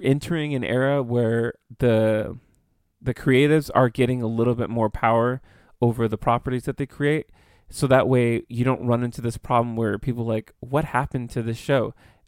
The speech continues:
And then, you know, start to doubt the, uh, competency of the companies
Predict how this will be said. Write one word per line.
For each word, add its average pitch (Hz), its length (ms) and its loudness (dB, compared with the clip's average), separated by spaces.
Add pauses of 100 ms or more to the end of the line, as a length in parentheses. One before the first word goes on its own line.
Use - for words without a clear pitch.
(100)
And 113 240 0
then, 117 260 -2
you 127 80 -6
know, 107 160 -2
start 113 320 -2
to 107 340 -4
doubt - 460 -2
the, 113 300 -4
uh, 120 220 -8 (340)
competency 151 640 -8
of 135 120 -8
the 131 80 -8
companies 135 540 -4